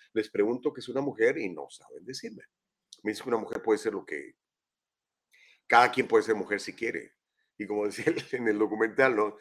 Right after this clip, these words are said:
Dice, "Hay mujeres con pene, hay hombres con vagina". ¿Mm? Ok.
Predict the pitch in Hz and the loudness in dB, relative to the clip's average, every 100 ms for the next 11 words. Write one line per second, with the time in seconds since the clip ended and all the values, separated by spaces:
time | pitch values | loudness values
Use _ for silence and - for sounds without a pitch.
0 | - - 95 107 98 98 98 95 - 95 | -18 -12 -2 0 0 -2 -2 -2 -4 -4
1 | 131 123 120 101 82 80 80 - 90 95 | 0 0 0 -2 -2 -4 -6 -8 -6 -8
2 | - 135 123 117 - _ _ _ _ _ | -8 -6 -2 -2 -4 _ _ _ _ _
3 | _ _ _ _ _ 82 90 117 196 277 | _ _ _ _ _ -12 -8 -6 -8 -12
4 | _ _ _ _ _ _ - - - - | _ _ _ _ _ _ -18 -16 -18 -4